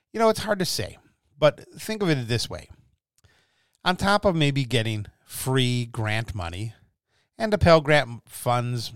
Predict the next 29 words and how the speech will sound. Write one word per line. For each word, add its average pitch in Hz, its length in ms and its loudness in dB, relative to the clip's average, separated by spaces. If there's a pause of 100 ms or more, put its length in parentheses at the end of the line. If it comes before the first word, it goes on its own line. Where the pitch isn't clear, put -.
(600)
generally, 123 640 0
it's 131 220 -6
been 135 260 0
many 143 280 4
years 107 540 -2 (380)
since 127 200 -4
the 117 80 -4
federal 117 280 0
government 107 420 0
has 101 140 -4
ever 110 320 -2
allocated 123 720 -2
money 110 260 -4
for 104 280 -6
Pell 107 260 -4
Grants 104 340 -8
in 101 60 -8
a 98 40 -8
year 101 380 -6 (480)
and 110 140 -4
then 104 200 -2
literally 110 540 0
cut 127 240 4
it 107 120 -2
<laughs> - 20 2
off 110 260 -2
at 104 120 -4
some 101 200 -6
point 101 380 -6